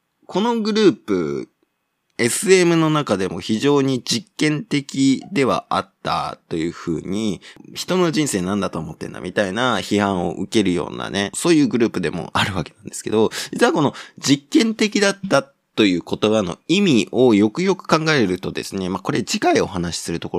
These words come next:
ろにもかかってくるんですけども、最もミンヒジンが作りたかっ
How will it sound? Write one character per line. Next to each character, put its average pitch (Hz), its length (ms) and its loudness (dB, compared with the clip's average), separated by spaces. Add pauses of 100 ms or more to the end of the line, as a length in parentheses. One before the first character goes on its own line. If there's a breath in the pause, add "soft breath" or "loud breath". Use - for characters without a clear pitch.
ろ 78 40 -8 (280)
に 95 80 -4
も 82 100 -8
か - 140 -6
か 95 80 2
っ 98 80 -8
て 87 80 -4
く 90 100 -6
る 82 100 -4
ん 80 60 -16
で - 80 -14
す - 100 -16
け - 120 -18
ど - 80 -12
も、 104 240 2 (1040 loud breath)
最 180 500 4
も 156 540 4
ミ 160 260 4
ン 190 40 2
ヒ 202 240 2
ジ 131 120 4
ン 92 180 0
が 98 360 0 (480)
作 - 220 2
り 220 160 2
た 214 180 2
か 139 120 2
っ - 120 -4